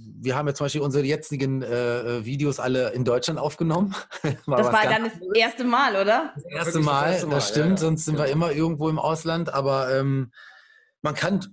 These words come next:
Speaker 1: natürlich fantastisch auch in Deutschland Urlaub machen, so ist es ja nicht, aber es reizt einen natürlich schon, in Sch-, in Länder zu fliegen oder zu fahren, wo man auch eine andere Sprache spricht, wo man das Gefühl hat, man ist wirklich nicht zu Hause.
Speaker 2: Ja,
Speaker 1: Das
Speaker 2: das
Speaker 1: ist das
Speaker 2: ist ja auch
Speaker 1: Einzige,
Speaker 2: das
Speaker 1: was mich manchmal so
Speaker 2: Marquez-Gefühl,
Speaker 1: reizt.
Speaker 2: oder?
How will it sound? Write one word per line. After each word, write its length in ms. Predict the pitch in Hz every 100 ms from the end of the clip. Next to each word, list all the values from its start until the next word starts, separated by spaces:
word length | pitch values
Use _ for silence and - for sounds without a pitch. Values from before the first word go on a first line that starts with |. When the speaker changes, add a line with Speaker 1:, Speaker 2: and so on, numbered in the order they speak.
| -
Speaker 1:
natürlich 340 | 160 165 165
fantastisch 500 | - 127 147 147 147
auch 120 | 135
in 80 | 127
Deutschland 320 | 127 147 131
Urlaub 300 | 131 160 101
machen, 180 | 95 95
so 140 | 101 123
ist 80 |
es 80 | 120
ja 100 | 147
nicht, 380 | 165 170 - -
aber 200 | 113 117
es 200 | 117 -
reizt 340 | 120 147 -
einen 120 | - 123
natürlich 400 | 117 - 120 -
schon, 340 | - 139 151
in 160 | 139 123
Sch-, 220 | - -
in 100 | 127
Länder 380 | 120 123 143 139
zu 260 | - 135 120
fliegen 560 | - - 135 147 156
oder 120 | 131
zu 120 | 120 117
fahren, 380 | - 117 139
wo 60 | 127
man 160 | 131 127
auch 120 | -
eine 140 | 120
andere 160 | 113 117
Sprache 400 | - 120 120 127
spricht, 400 | - 131 123 -
wo 60 | 117
man 80 | 113
das 120 | 107
Gefühl 260 | 117 -
hat, 80 | 131
man 120 | 120
ist 140 | 110 101
wirklich 320 | 131 131 117
nicht 300 | 131 139 -
zu 200 | - 113
Hause. 420 | 127 143 120 90 - _ - -
Speaker 2:
Ja, 200 | 175 165 170 156
Speaker 1:
Das 160 | 120 -
Speaker 2:
das 140 | -
Speaker 1:
ist 0 |
das 120 | - 196
Speaker 2:
ist 60 |
ja 60 | 302 214
auch 20 |
Speaker 1:
Einzige, 140 | 185 208
Speaker 2:
das 120 | 208
Speaker 1:
was 0 |
mich 60 | 196 196
manchmal 320 | - 226 139 117
so 100 | -
Speaker 2:
Marquez-Gefühl, 240 | 208 180 160
Speaker 1:
reizt. 100 | 165
Speaker 2:
oder? 400 | 226 302 294